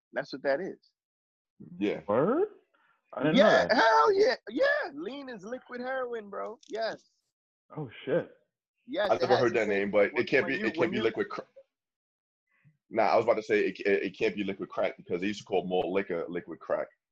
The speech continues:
Speaker 2: So I guess
Speaker 1: Right.
Speaker 2: it is liquid. I, I guess it is like liquid heroin.
Speaker 1: Right. Anytime,
Speaker 3: Damn.
Speaker 1: think about this. Any, anytime you stop drinking lean, that you drunk it a lot, they,
Speaker 3: Mm-hmm.
Speaker 1: niggas go through shivers and,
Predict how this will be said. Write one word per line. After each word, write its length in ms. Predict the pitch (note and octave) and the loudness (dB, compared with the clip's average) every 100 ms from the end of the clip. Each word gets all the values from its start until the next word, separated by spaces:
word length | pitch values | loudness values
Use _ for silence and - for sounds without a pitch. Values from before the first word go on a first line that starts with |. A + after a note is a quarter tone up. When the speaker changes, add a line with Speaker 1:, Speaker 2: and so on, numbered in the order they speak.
| _ | _
Speaker 2:
So 260 | - F2+ E2 | 0 2 2
I 60 | |
guess 60 | C3+ | 4
Speaker 1:
Right. 220 | D3+ A#2 | 4 4
Speaker 2:
it 60 | G2 | 0
is 80 | G2+ | -4
liquid. 340 | F#2 F2+ - - | -6 -10 -12 -10
I, 160 | F2+ G2 G2 | -6 -4 -4
I 60 | |
guess 260 | F#2 G2+ G#2 | -4 -6 -6
it 80 | F2+ | -6
is 220 | G2+ E2+ | -6 -4
like 180 | F2 E2 | -6 -6
liquid 300 | F2 E2+ F2+ | -10 -8 -4
heroin. 320 | E2 D2+ E2 - - - | -4 -6 -14 -20 -20 -8
Speaker 1:
Right. 240 | C#3+ F3+ - | -4 -4 -2
Anytime, 640 | F3 A3+ B3 - A3+ G3+ E3 | 0 2 0 2 4 4 4
Speaker 3:
Damn. 220 | C3+ C3+ | 4 2
Speaker 1:
think 100 | - | 0
about 260 | F#3+ D3 B2+ | 0 0 -2
this. 140 | G2+ - _ - | -10 -14 _ -4
Any, 220 | F#3 A3 - | -4 -4 -6
anytime 760 | G#3 A#3 - A3 G3+ F3 D#3+ C#3+ | -6 -6 -4 -2 -2 -4 -8 -12
you 100 | D#3 | -14
stop 340 | - F#3 - C3 | -6 -4 -4 -10
drinking 480 | D#3+ E3 D3 C#3+ | -12 -12 -14 -12
lean, 320 | D#3 D3 G#2+ F#2+ | -8 -8 -8 -8
that 120 | G2 G#2+ | -10 -8
you 80 | B2 | -10
drunk 280 | G2 D3 D#3 | -2 -2 0
it 80 | D3+ | 0
a 80 | C3+ | 0
lot, 300 | B2+ D3 G3+ - _ _ _ - F#2 A2+ | 4 2 2 -6 _ _ _ -20 -12 -8
they, 60 | A#2+ | -4
Speaker 3:
Mm-hmm. 180 | A#2+ B2 | -2 0
Speaker 1:
niggas 180 | G#2 - | 0 -2
go 180 | C#3+ - | -6 -6
through 140 | C3 G#2+ | -10 -10
shivers 640 | - - C#3+ G2 F#2 - - _ _ _ _ _ | -10 -6 -6 -6 -12 -16 -20 _ _ _ _ _
and, 360 | A2+ A2 G2+ | -2 -2 -4